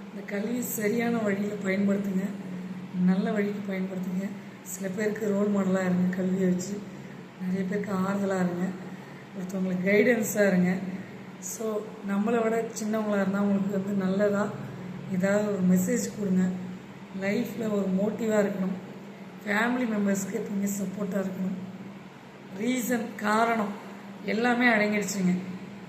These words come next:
காரணம், காரணம் இன்றி ஏதாவது லைஃப்ல நடக்க போதா? கடவுள் நமக்கு ஏதாவது ஒரு ப்ராப்ளத்தை கிரியேட் பண்ணி வச்சிருக்காருன்னா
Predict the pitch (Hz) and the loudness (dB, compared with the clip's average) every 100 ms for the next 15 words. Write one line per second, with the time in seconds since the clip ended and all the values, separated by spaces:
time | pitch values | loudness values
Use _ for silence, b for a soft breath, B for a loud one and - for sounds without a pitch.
0 | - - 208 240 269 269 262 233 214 214 | -12 -2 4 6 6 6 0 2 2 4
1 | 214 214 214 - - - - - - 208 | 2 0 -2 -6 -12 -12 -14 -16 -14 -8
2 | 208 220 233 208 202 202 202 196 202 233 | -6 -2 0 4 4 4 4 4 2 0
3 | 190 185 190 190 180 175 - - B B | 0 0 0 0 0 0 -4 -10 B B
4 | B - - 208 220 262 262 262 233 208 | B -16 -4 2 6 6 6 4 2 2
5 | 208 190 240 240 - 214 190 196 208 220 | 0 0 0 0 0 0 4 6 6 4
6 | 226 208 196 202 208 220 220 208 202 - | 2 2 0 4 4 6 4 4 2 0
7 | B B B - - 233 240 240 214 202 | B B B -10 2 4 4 2 0 -2
8 | 190 185 190 185 | -4 0 0 2